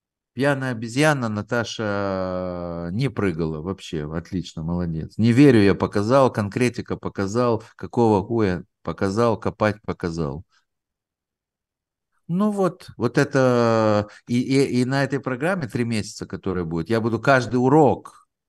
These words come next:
каждый урок я буду показывать, а потом вас корректировать.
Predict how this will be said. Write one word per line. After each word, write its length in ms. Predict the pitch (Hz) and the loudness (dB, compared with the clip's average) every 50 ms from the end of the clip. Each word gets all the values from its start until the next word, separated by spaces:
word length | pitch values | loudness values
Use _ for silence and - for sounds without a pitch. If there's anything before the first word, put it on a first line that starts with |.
| _ _ _ _ _ _ _ _ _ _ _ _ _ _ _ | _ _ _ _ _ _ _ _ _ _ _ _ _ _ _
каждый 500 | - 110 110 113 117 117 107 92 92 104 | -2 0 2 4 4 2 0 -2 -6 -8
урок 400 | 104 101 110 143 151 127 - - | -8 -6 -4 -4 -4 -4 -4 -6
я 100 | 104 95 | -10 -10
буду 260 | 82 90 95 80 87 | -10 -10 -12 -12 -12
показывать, 840 | 80 - - - - - 165 202 214 190 160 131 113 104 95 90 95 | -12 -12 -14 -12 -4 -2 0 2 2 2 0 -2 -2 -4 -4 -4 -8
а 80 | 90 | -12
потом 580 | 87 - 98 - - - 143 143 131 113 - - | -12 -12 -16 -14 -8 -6 -6 -4 -4 -6 -10 -12
вас 380 | - 90 98 113 110 101 - - | -14 -6 0 2 2 2 0 -2
корректировать. 760 | - 90 82 80 67 _ _ - - 65 80 82 78 - - | -6 -8 -8 -8 -8 _ _ -16 -16 -14 -14 -14 -16 -18 -20